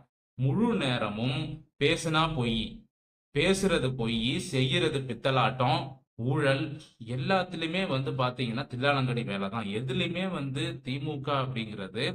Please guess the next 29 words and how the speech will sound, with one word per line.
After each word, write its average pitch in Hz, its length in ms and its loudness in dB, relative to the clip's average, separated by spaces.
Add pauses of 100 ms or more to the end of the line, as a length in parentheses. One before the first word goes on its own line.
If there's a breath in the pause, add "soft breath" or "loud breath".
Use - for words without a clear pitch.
(380)
இவங்க 123 300 -2
நேர்மையா 151 640 0
எதையுமே 120 360 -2
செஞ்சு 123 340 -4
நான் 107 180 -4
பார்த்ததில்ல, 127 500 -4
நல்லது 135 380 0
செஞ்சு 123 280 -4
பார்த்ததே 120 500 -2
இல்ல. 95 220 -8 (380)
செய்யறது 143 540 -4
எல்லாமே 135 560 -4
வந்து 123 260 -6
சுயநல 143 640 -2
அரசியல். 110 460 -6
இவங்க 101 460 -8
குடும்பத்துக்காக 131 960 -6
இந்த, 107 240 -8 (420 soft breath)
அஹ், 107 120 -10
திமுகன்ற 143 600 -4
கட்சி 127 280 -6
இருக்கிற 131 260 -2
வரைக்கும் 127 260 -2
தான் 156 100 -2
இவங்க 127 320 -2
குடும்பம் 131 340 0
அதிகாரத்துல 123 480 -2
இருக்க 120 200 -4
முடியும். 98 340 -6